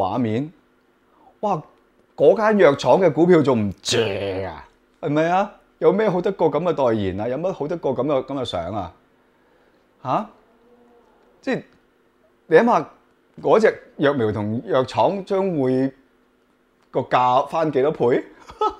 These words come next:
跟住另外有一樣嘢就係可以即時又可以收到一個成效嘅，就係唔使再浪費時間喺拜登身上。因為，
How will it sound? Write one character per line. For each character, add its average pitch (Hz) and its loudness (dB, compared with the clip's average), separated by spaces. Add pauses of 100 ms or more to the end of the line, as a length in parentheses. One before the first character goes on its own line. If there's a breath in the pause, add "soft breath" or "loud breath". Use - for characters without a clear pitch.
(1900 loud breath)
跟 269 2
住 196 4 (140)
另 175 0
外 170 2
有 165 2
一 269 -2
樣 175 2
嘢 123 0
就 135 -4
係 110 -4 (220)
可 - -12
以 190 -4
即 214 -4
時 87 -10 (200)
又 127 -2
可 147 -2
以 151 0
收 160 -2
到 147 0
一 - 0
個 139 -2
成 80 -8
效 90 -8
嘅， 98 -6
就 101 -10
係 85 -10 (680 soft breath)
唔 110 -2
使 113 -6 (240)
再 113 -4 (600)
浪 120 2
費 127 -4
時 87 -10
間 95 -6 (380)
喺 127 -4
拜 107 -2
登 120 -6
身 117 -8
上。 101 -8 (1400 soft breath)
因 269 -2
為， 139 4